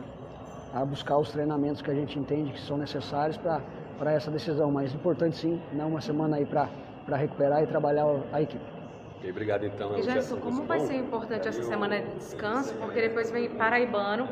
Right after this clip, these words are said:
Speaker 3: Série C e Paraibano de novo. Então, como vai ser bom e importante que vocês saibam abrir uma vantagem nesse jogo de ida, porque o de volta é lá em Campina Grande e no meio vocês têm um jogo com Vitória.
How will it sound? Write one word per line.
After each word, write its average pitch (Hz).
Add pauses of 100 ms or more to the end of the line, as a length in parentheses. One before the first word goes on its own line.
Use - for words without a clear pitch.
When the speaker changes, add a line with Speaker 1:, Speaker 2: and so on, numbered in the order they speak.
Speaker 3:
Série 240
C 226
e -
Paraibano 226
de 247
novo. 214
Então, 208 (100)
como 277
vai 277
ser -
bom 208 (380)
e 202
importante 226
que -
vocês 226 (300)
saibam 262
abrir 214
uma 285
vantagem 220
nesse 208
jogo 202
de 185
ida, 175
porque -
o 214
de 208
volta 220
é 254
lá 214
em 202
Campina 202
Grande 208
e -
no 240
meio 214
vocês 214
têm 220
um 208
jogo 202
com 196
Vitória. 180